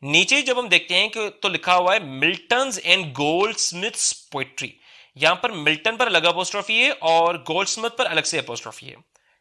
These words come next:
देखिए दोस्तों, ये सेंटेंस सिक्स और सेंटेंस सेवन में फर्क क्या है? हमने तीन डॉट्स इसलिए लगाए हर, अ, हर एग्जांपल के आगे ताकि आपको पता चले कि सेंटेंस कंटिन्यू है। जैसे हम कहें कि भाई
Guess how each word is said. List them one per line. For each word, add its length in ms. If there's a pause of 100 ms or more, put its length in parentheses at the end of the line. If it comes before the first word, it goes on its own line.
(100)
देखिए 220
दोस्तों, 480 (340)
ये 220
सेंटेंस 580
सिक्स 360
और 60
सेंटेंस 460 (280)
सेवन 280
में 140
फर्क 280
क्या 140
है? 60
हमने 260
तीन 360
डॉट्स 240
इसलिए 220
लगाए 280
हर, 160
अ, 1080
हर 60
एग्जांपल 340
के 80
आगे 280
ताकि 320
आपको 180
पता 220
चले 200
कि 80
सेंटेंस 340
कंटिन्यू 300
है। 60
जैसे 200
हम 60
कहें 160
कि 80
भाई 140